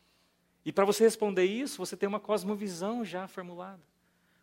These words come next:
E também ela responde questões mais complicadas da vida, como, por exemplo,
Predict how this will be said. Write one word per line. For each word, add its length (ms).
E 120
também 520
ela 200
responde 500
questões 520
mais 340
complicadas 680
da 100
vida, 340
como, 240
por 200
exemplo, 520